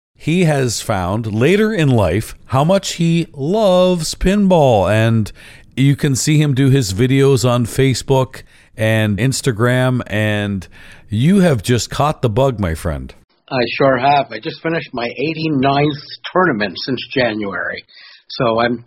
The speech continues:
Speaker 2: totally addicted.
Speaker 1: When did you start playing tournaments?
Speaker 2: Actually, I started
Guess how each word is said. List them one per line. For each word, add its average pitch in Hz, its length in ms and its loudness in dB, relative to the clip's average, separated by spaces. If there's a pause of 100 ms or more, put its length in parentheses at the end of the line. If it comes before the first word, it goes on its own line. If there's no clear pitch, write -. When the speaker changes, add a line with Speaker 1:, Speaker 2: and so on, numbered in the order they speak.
Speaker 2:
totally 131 420 2
addicted. 95 460 -6 (420)
Speaker 1:
When 190 200 2
did 262 160 -2
you 302 80 -6
start 151 320 -2
playing 139 280 0
tournaments? 107 600 -4 (420)
Speaker 2:
Actually, 208 440 -2
I 156 60 -2
started 233 640 0